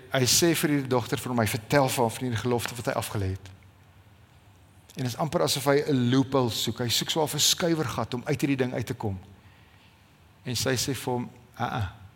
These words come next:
Pa het 'n gelofte aan die Here afgelê. Pa moet, pa moet my offer. Pa moet doen wat U beloof het. Maar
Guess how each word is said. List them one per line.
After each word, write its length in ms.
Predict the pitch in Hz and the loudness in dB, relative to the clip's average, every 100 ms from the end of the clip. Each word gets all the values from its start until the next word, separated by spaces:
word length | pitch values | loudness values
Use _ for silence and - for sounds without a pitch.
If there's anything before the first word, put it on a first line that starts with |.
| - - - - - - - - - | -20 -20 -20 -20 -20 -20 -20 -20 -2
Pa 100 | 139 | -2
het 120 | 143 | -2
'n 40 | |
gelofte 420 | 147 131 131 - 143 | -2 0 0 -2 -2
aan 60 | |
die 80 | 127 | 0
Here 160 | 117 117 | 0 0
afgelê. 440 | 107 - 95 87 90 - - - - - - - _ - | -2 -4 -4 -4 -8 -16 -20 -20 -20 -20 -20 -20 _ -6
Pa 180 | 131 120 | 0 0
moet, 380 | 123 120 - - - - - - - | 0 -6 -8 -16 -18 -20 -20 -18 -2
pa 100 | 120 | 0
moet 220 | 135 147 | 0 -2
my 100 | 135 | -4
offer. 340 | 104 - 104 104 - | -6 -8 -10 -10 -2
Pa 120 | 117 | 0
moet 240 | 117 110 104 | 0 -2 -2
doen 360 | 135 139 139 - | -2 -2 -6 -8
wat 160 | 120 | -10
U 60 | 143 | -4
beloof 380 | 127 120 107 - | -2 0 -2 -4
het. 220 | 87 - - - - | -10 -12 -20 -20 -8
Maar 480 | 110 123 113 95 | 2 4 4 2